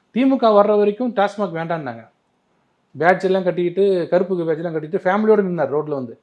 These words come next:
மனைவி, மகன் எல்லாம் நின்னாங்க. இவர் ஆட்சிக்கு வந்தோடனே டாஸ்மாக்கை ஒழிக்கணும்ல, குறைக்கணும்ல, ஆனா அதிகமாக்குனாங்க டாஸ்மாக்கை. அது காரணம் டிஸ்டிலரிஸ் வாழணும்னு. ரெண்டாவது, செந்தில் பாலாஜியை விட்டு ரெஸ்டோ பாரை ஆரம்பிக்க விட்டாங்க. ரெஸ்டோ பார்ன்றது வந்து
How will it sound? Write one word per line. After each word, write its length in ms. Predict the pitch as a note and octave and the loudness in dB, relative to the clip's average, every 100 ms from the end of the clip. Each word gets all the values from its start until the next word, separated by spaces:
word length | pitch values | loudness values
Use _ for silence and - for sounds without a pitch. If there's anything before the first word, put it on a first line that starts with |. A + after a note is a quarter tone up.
| _ _ _ - | _ _ _ -6
மனைவி, 440 | D3+ E3 D#3 E3 | -4 -2 -4 -4
மகன் 280 | D#3 D3+ E3 | -4 -4 -4
எல்லாம் 280 | D3 E3 D#3 | -4 -4 -6
நின்னாங்க. 380 | C#3+ B2+ A#2 - _ _ _ _ | -8 -8 -12 -18 _ _ _ _
இவர் 280 | E3+ F#3+ F#3+ D3+ | 0 4 6 4
ஆட்சிக்கு 500 | D3 D3+ C4 C#4 A3+ | -2 0 0 0 0
வந்தோடனே 300 | G3+ G3 F#3 F3 F3+ | 2 0 0 -2 0
டாஸ்மாக்கை 640 | A#3 A#3+ A#3+ A#3 G#3 F3+ D3+ | -2 -2 -4 0 -2 -2 -2
ஒழிக்கணும்ல, 600 | A#3 A#3+ G3+ E3+ D3+ - _ _ _ - | -2 0 -2 -2 -6 -12 _ _ _ 2
குறைக்கணும்ல, 640 | G3 A#3+ A3 F3 D3+ A2+ _ | 2 4 0 -2 -4 -8 _
ஆனா 260 | D#3+ E3 | -2 0
அதிகமாக்குனாங்க 720 | D#3+ B3 A3 D#3 C3+ A#2+ C#3 | 0 -2 -2 -4 -8 -8 -8
டாஸ்மாக்கை. 320 | C3+ C3+ A2 A2+ _ _ _ | -8 -12 -16 -20 _ _ _
அது 220 | - G3 | 0 0
காரணம் 340 | G#3 G#3 G#3 A3 | 6 6 6 0
டிஸ்டிலரிஸ் 460 | F#3+ - G#3 D#3+ | -2 0 0 0
வாழணும்னு. 440 | D3+ C#3+ C#3+ B2 A2+ _ _ _ _ _ _ - | 0 -2 -4 -10 -12 _ _ _ _ _ _ -8
ரெண்டாவது, 260 | G3 C#4+ - | 0 0 2
செந்தில் 360 | A3+ C#4 D#4+ B3+ | 2 4 2 4
பாலாஜியை 340 | G#3 F3 D#3 | 2 2 -2
விட்டு 480 | D3 D3 C3+ D#3+ G3 | -4 -2 -2 0 0
ரெஸ்டோ 260 | F#3+ G3 E4 D4 | -2 0 -2 2
பாரை 120 | A#3 | 2
ஆரம்பிக்க 460 | A3+ G3 F#3 D#3 D3 | 4 2 0 -2 -6
விட்டாங்க. 180 | C3 B2 | -6 -6
ரெஸ்டோ 280 | C#3 D3 | -8 -4
பார்ன்றது 440 | A3 G3+ G3 F#3+ F#3+ | 0 0 0 -2 -4
வந்து 340 | F#3+ B3 B3+ | -4 -6 -8